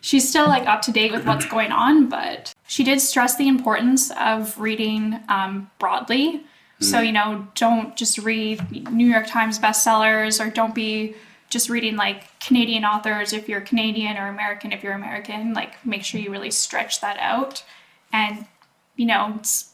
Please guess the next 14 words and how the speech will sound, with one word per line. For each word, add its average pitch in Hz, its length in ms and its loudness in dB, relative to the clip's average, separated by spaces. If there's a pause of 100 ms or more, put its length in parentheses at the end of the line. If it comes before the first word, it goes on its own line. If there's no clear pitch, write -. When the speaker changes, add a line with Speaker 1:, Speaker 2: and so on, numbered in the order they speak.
(120)
Speaker 1:
good 285 100 4
to 277 80 -2
stay 240 200 0
current. 226 400 0
You 233 100 -2
can 220 120 -4
read 247 220 2
current 202 320 -2
books, 196 320 -4
but 202 160 -8
it's 202 120 -8
also 196 260 -2
important 196 400 -10
to, - 400 -14